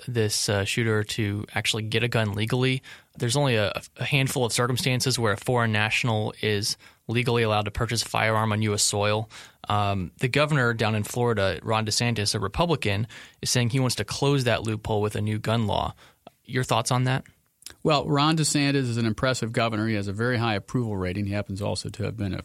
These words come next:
Speaker 2: great, uh, Navy jag reservist and a colleague of mine.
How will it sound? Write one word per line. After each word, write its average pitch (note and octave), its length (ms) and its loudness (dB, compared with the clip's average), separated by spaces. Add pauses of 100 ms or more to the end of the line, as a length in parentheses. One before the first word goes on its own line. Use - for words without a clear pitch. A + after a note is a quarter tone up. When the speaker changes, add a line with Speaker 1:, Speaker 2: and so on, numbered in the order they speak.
(160)
Speaker 2:
great, A2 300 -2 (420)
uh, G2 160 -6
Navy G2+ 260 0
jag G2+ 300 0
reservist G#2 500 -2
and G2 120 -6
a F#2+ 40 -8
colleague A2 380 -2
of F#2+ 60 -4
mine. F#2+ 260 -2